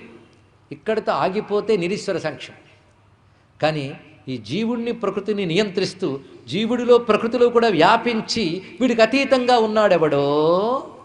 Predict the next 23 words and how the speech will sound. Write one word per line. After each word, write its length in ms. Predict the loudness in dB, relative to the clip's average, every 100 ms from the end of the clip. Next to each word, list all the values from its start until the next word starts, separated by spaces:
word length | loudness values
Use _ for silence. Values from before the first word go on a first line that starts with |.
| -20 _ -4
అన్వయ 400 | -4 -2 -2 0
వ్యతిరేకాభ్యాం, 1200 | -2 -4 -2 2 2 2 0 0 2 2 2 -2 -8 -16 -20 -8 0
వాడిని 260 | 2 2
తెలుసుకోవడానికి 1200 | 2 2 2 2 4 6 6 6 2 2 -2 -4 -8
ఇది 180 | -4 -2
ఉపయోగించాలి 640 | 2 2 2 -2 -6 -6 -6
ఇక్కడ. 200 | -8 -4 -2 -2 -4 -6 -12 -20 -20 _ _ _ _ -4
అలా 200 | 2 2
పనికొచ్చినప్పుడు 680 | 4 0 0 -2 -2 -2 -2
ఈ 40 | 0
సాంఖ్యం 380 | 0 0 -2 -2
ఏమైంది? 720 | -2 -4 -4 -6 -8 -16 -20 _ _ _ _ 0
శేశ్వర 420 | 0 0 -2 -2
సాంఖ్యం 380 | -2 -6 -6 -8
అయింది. 720 | -8 -8 -6 -4 -6 -10 -14 -20 _ _ _ _ _ -8
ఆ, 120 | -6
చెప్పలేదండి, 680 | -6 -4 -4 0 0 0 -2
అక్కడ 180 | -2 -4
ఈశ్వరుడి 300 | -4 -4 -2
గురించి 200 | -4 -4
అన్నాడు 220 | -2 -2
ఒక 100 | -2
ఆయన. 180 | -2